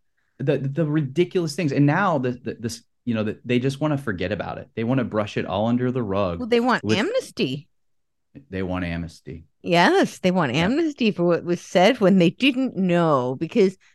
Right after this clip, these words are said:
Speaker 2: there was misinformation.
Speaker 1: Mm-hmm.
Speaker 2: But somehow, I mean, all of us had the same information, and, uh, we did not buy the narrative. And somehow we were, you know, still able to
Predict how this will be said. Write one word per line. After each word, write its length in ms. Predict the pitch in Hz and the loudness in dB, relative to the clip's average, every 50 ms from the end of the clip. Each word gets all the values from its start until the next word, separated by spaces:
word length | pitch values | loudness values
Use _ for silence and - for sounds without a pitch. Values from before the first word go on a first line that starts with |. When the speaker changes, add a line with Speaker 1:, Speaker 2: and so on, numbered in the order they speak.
| _ _ | _ _
Speaker 2:
there 80 | 196 196 | 2 2
was 140 | 214 196 190 | 2 2 4
misinformation. 1300 | 226 240 233 240 - - 339 294 247 - 254 226 202 185 170 175 185 - - - - 92 107 123 151 - _ - - - _ _ _ _ | 4 4 4 2 0 -2 -2 -2 -2 -2 -2 0 2 2 2 2 0 -2 -6 -8 -8 -8 -8 -8 -10 -10 _ -20 -20 -20 _ _ _ _
Speaker 1:
Mm-hmm. 200 | - 104 95 92 | -8 -8 -8 -6
Speaker 2:
But 100 | - - | -6 -8
somehow, 1000 | - - 427 403 480 494 508 415 381 320 247 233 208 185 175 175 175 180 214 190 - _ _ _ _ - | 0 2 4 4 4 4 4 4 4 6 6 6 8 8 8 8 8 6 4 2 -4 _ _ _ _ 0
I 100 | 190 196 | 2 4
mean, 220 | 202 190 180 170 | 4 4 2 4
all 220 | - 214 233 302 | 4 4 4 6
of 80 | 277 262 | 6 8
us 320 | 339 339 233 180 185 208 | 8 8 10 8 6 6
had 140 | 233 233 208 | 4 2 2
the 60 | - | 2
same 400 | 247 - 320 302 349 370 370 359 | -2 2 2 4 4 4 4 4
information, 1000 | 381 381 359 - 370 349 339 359 370 370 - - - 185 160 151 147 165 190 180 - _ _ _ _ _ | 4 2 2 2 2 2 2 4 2 2 0 0 -2 -2 0 -2 0 0 -2 -2 -2 _ _ _ _ _
and, 240 | 185 185 185 190 190 | 2 2 4 4 4
uh, 140 | 190 180 151 | 2 2 0
we 580 | 160 175 185 220 247 277 302 311 294 269 262 247 240 240 220 - _ _ _ 175 | -2 -4 -2 -2 0 2 2 4 4 2 2 0 -2 -4 -6 -10 _ _ _ -2
did 200 | 165 208 180 151 | 0 0 0 4
not 260 | 175 170 156 151 - 180 - _ | 4 4 4 4 2 -4 -18 _
buy 340 | - 160 139 131 131 131 135 | 2 4 6 6 4 4 2
the 100 | 127 156 | 2 0
narrative. 640 | 147 139 139 135 131 135 135 160 185 214 285 254 240 190 - _ _ - | 0 0 0 2 0 2 4 4 4 4 4 2 0 -6 -6 _ _ -2
And 380 | 156 160 156 156 160 151 147 - _ _ _ _ _ _ _ _ _ _ _ _ _ _ _ | 0 0 0 0 -2 -4 -6 -8 _ _ _ _ _ _ _ _ _ _ _ _ _ _ _
somehow 720 | - 320 285 277 285 277 196 185 180 175 170 175 175 185 202 202 202 | 2 4 4 6 6 6 6 8 8 8 8 8 8 6 4 0 -4
we 240 | 190 196 208 202 190 | -4 -2 0 0 2
were, 520 | 170 180 180 170 170 175 175 170 175 170 - _ _ _ | 2 2 2 4 4 4 4 2 0 -4 -10 _ _ _
you 100 | - 175 | -8 -6
know, 220 | 165 151 147 156 | -4 -4 -4 -4
still 520 | 151 - - - 180 160 160 156 151 139 - - _ - | -6 -6 0 2 4 4 4 4 2 -2 -6 -10 _ -2
able 300 | 160 156 127 143 147 156 | -2 0 0 0 -2 -2
to 440 | - - 180 160 156 151 151 151 | -2 -2 -2 0 0 0 -2 -6